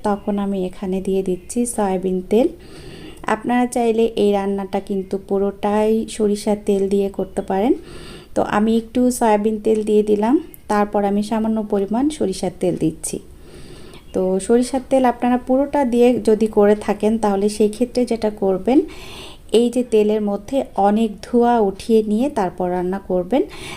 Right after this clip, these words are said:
তাহলে কিন্তু, আর যদি আপনি ধোঁয়া উঠিয়ে নিয়ে রান্না করেন তাহলে কিন্তু আর সরিষার তেলের গন্ধ থাকবে না। যেহেতু আমি একটু দিয়েছি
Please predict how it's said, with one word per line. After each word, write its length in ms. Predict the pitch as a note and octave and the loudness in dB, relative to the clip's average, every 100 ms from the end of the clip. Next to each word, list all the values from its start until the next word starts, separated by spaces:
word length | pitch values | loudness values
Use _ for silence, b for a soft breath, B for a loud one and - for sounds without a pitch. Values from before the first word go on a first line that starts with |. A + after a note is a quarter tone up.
| B | B
তাহলে 300 | A3 A#3+ B3 | 0 2 0
কিন্তু, 340 | B3+ A#3+ A3+ B3 - | 0 -4 -2 -2 0
আর 200 | G3 F#3+ G3 F#3+ | 0 0 -2 -2
যদি 240 | G#3 G3+ G3+ | -2 2 2
আপনি 220 | G3 A3 G#3 | 2 -4 0
ধোঁয়া 240 | A#3 A#3+ A3+ | 4 4 6
উঠিয়ে 360 | G3+ - A#3+ A3+ | 2 2 0 2
নিয়ে 160 | A3+ | 2
রান্না 280 | G#3+ F#3+ F#3+ | 0 -2 -4
করেন 300 | F#3+ G3 A3+ B3+ | -2 0 2 0
তাহলে 300 | G#3 G3 F#3+ | -2 -2 -4
কিন্তু 240 | G3 F#3+ F#3 | -4 -4 -2
আর 120 | F#3 | -4
সরিষার 440 | - G3+ G#3 G#3+ G#3+ | -2 0 0 -4 -4
তেলের 260 | A3+ A3+ G#3+ | 0 2 4
গন্ধ 300 | F#3 F3+ F#3+ G3 | 4 2 -2 -4
থাকবে 380 | F3+ E3 - F3+ | -4 -6 -4 -4
না। 140 | F3+ - B B B B B B | -4 -8 B B B B B B
যেহেতু 280 | - B3+ B3+ C#4+ | 2 2 4 2
আমি 200 | C#4 C4+ | 2 2
একটু 260 | A#3+ - C4+ | 0 -2 -4
দিয়েছি 420 | A#3 A3+ G3 - | 2 4 4 0